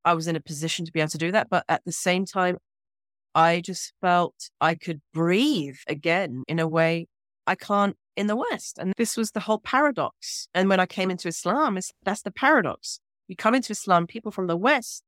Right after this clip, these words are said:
you go back West, and people from the West are, "Oh, but what about, it's so oppressive, and what about," the, it's my phenomenological experience is that I feel I can't breathe own free society.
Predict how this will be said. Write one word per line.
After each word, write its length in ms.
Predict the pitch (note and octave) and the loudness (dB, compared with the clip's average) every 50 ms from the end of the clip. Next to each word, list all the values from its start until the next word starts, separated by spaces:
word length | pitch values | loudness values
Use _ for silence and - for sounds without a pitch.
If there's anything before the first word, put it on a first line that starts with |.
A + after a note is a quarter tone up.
| _ _ _ _ _ _ _ - | _ _ _ _ _ _ _ -10
you 100 | F#3+ F#3 | -2 2
go 100 | G#3 F#3+ | 2 4
back 220 | F3+ G3 F#3 - - | 4 4 0 0 0
West, 340 | F#3 G3+ A#3+ A#3 - - - | 0 0 0 0 0 -6 -12
and 80 | F#3+ | -12
people 200 | F#3+ G3+ - G3 | -12 -10 -10 -8
from 120 | F3 F#3+ F3+ | -4 0 0
the 80 | F3+ | 0
West 220 | G3 A#3 A3+ - - | 0 0 -2 -4 -6
are, 80 | - - | -4 -2
"Oh, 180 | G3 G#3 G3+ | 0 0 0
but 120 | F#3+ F#3+ G3 | -2 -2 -4
what 100 | A3 A3 | -2 0
about, 220 | A3 G#3+ - - _ - | 2 2 2 2 _ -10
it's 100 | A3 - | -10 -4
so 120 | - G#3+ | -2 -2
oppressive, 560 | G3+ G#3 - - F#3+ G3 G#3+ - - A3 A3+ A3 | -2 -2 -2 -4 -4 -4 -4 -4 -4 -6 -6 -6
and 100 | G3+ F3+ | -6 -4
what 140 | F#3 G#3 A3 | 0 0 0
about," 200 | G#3+ G#3 - - | 0 0 -2 -4
the, 60 | - _ _ _ _ | -10 _ _ _ _
it's 160 | - - A3+ - _ _ _ | -10 -10 -10 -10 _ _ _
my 300 | - G3 A3 A#3 A#3+ B3+ | -2 2 4 4 4 4
phenomenological 1200 | A#3+ - - A#3+ A3+ A3+ A3+ A#3 A#3+ B3 B3 B3 A#3+ A3 G#3 G#3 A3+ A3+ - A#3+ A3+ _ - G3 | 2 -2 -4 -4 -2 0 2 2 2 2 2 0 0 0 0 0 0 -2 -2 -8 -12 _ -4 -2
experience 1000 | F3+ - - - - - - F3 F3 F3 E3 D3+ C3 C#3+ E3 - - - - - _ _ _ _ _ _ _ - | -2 -2 -4 -8 -10 -2 0 0 0 0 0 -2 -4 -8 -14 -18 -20 -20 -20 -20 _ _ _ _ _ _ _ -2
is 200 | G#3+ G3 F3+ E3+ | -2 -2 0 2
that 180 | F#3 F3 - | 2 2 4
I 160 | F3+ F3 F3+ F3+ | 4 4 4 2
feel 560 | F3 - - - F3 E3+ E3 E3 E3 E3 - _ _ _ _ _ _ _ _ _ _ _ - | -2 -6 -6 -2 0 2 2 2 0 -2 -4 _ _ _ _ _ _ _ _ _ _ _ -6
I 100 | - E3 | -6 -6
can't 400 | E3+ - - F#3+ F3+ E3+ D#3 D#3 | -4 -4 0 2 2 2 2 -2
breathe 460 | - D#3 D#3 D#3+ E3 D#3+ D3+ C#3+ C#3 - _ - - _ _ _ _ _ _ | -4 -2 0 0 2 2 0 0 -2 -6 _ -20 -20 _ _ _ _ _ _
own 320 | - E3+ E3 D#3+ D#3+ D#3+ E3 _ _ - | 0 2 2 2 0 -2 -4 _ _ -18
free 460 | - - - F3 E3 D#3+ D3+ D3+ - - | -14 -12 -6 -4 -4 -4 -4 -6 -10 -12
society. 800 | - - D#3+ C#3 - - D#3 D3+ C#3+ C#3+ C#3+ - - B2 - | -14 -12 -12 -8 -4 -2 0 0 0 -2 -6 -10 -18 -20 -20